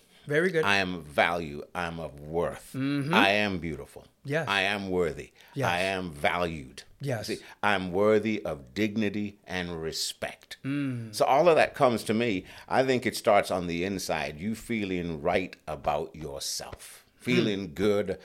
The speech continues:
Speaker 2: about yourself. I know
Speaker 1: Hmm.
Speaker 2: when people hear you talk like that, they can go on the other spectrum and say, "Well, there's that braggadocious person." And I've been
Speaker 1: Mm-hmm.
Speaker 2: called that when I, when I got a revelation of who I am.
Speaker 1: Yeah.
Speaker 2: We know, you know who you are, but I know the difference between pride and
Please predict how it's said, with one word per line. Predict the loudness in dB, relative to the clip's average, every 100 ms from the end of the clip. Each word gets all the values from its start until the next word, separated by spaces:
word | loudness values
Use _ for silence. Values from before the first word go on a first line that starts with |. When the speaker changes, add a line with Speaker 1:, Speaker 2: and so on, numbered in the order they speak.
| -6
Speaker 2:
about | -4 2 2 2
yourself. | -4 -8 -6 -6 -6 -8 -2
I | 2
know | 4
Speaker 1:
Hmm. |
Speaker 2:
when | 2
people | 0 -2 -2
hear | 0 -2 -2
you | -4 -8 -12 2
talk | 4 6 2 -4
like | -6 -2
that, | -2 0
they | -2
can | -2
go | 0 0
on |
the | 0
other | 0 0
spectrum | -2 -4 -4
and | -8
say, |
"Well, | -2 0 0 -8 -20
there's | -8 0 0 2
that | 0 0 -2
braggadocious | -2 -2 -2 -4 -6 -8 -14
person." | -10 -10 -10 -16 -4
And | 2
I've | 2 2
been | 0
Speaker 1:
Mm-hmm. | 4
Speaker 2:
called | 4 4
that | 2 0
when | -2
I, | -2 -2
when | -2 0
I | 2
got | 4 4
a |
revelation | 4 2 0 -2 -6
of | -6
who | -2
I | -2
am. | -4 -8 -8
Speaker 1:
Yeah. | 0 2 0 -14 -6
Speaker 2:
We | 0
know, | 2 2 0
you | -2 -2
know | -2
who | -4
you | -2 4
are, | 4
but | 6 4
I | 4
know | 2 2 2
the | 0
difference | 2 0 0 -6
between | -6 -10 -8 -8 -8
pride | -10 -8 -4 -4 -2
and | -4